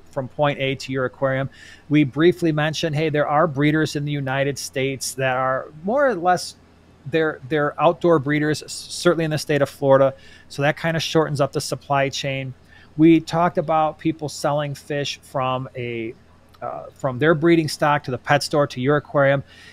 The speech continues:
And I think the last one is the absolute shortest pathway to your aquarium, and that is you,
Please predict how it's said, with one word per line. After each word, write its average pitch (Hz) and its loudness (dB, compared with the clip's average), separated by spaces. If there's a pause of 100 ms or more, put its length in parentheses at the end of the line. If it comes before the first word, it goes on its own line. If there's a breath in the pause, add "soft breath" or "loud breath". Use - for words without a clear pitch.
(200 loud breath)
And 151 4
I 151 2
think 156 -4
the 143 -2
last 226 0
one 147 0
is 151 -4
the 147 0
absolute 165 -4
shortest 175 0
pathway 151 0
to - -8
your 127 0
aquarium, 151 -2
and 143 -4
that 143 0
is 139 -2
you, 143 2